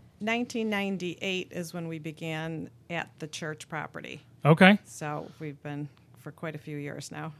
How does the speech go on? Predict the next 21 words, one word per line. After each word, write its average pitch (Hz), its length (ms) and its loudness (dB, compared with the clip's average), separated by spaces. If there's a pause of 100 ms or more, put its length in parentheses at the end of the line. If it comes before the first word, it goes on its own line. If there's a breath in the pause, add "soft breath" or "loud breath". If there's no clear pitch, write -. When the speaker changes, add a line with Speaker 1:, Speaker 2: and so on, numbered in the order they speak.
(140)
Speaker 2:
Was 151 160 10
it 156 60 4
going 196 260 10
on 220 120 8
before 196 440 4
that, 294 300 2
or 160 120 10
was 147 240 10
it, 143 200 8
was 139 180 8
it 131 120 6
just, 139 320 2
was 143 180 8
that 131 160 4
started 127 500 6
there 123 280 6
at 117 160 0
the, 113 260 -2
at 131 140 4
the 123 80 2
church? 110 440 0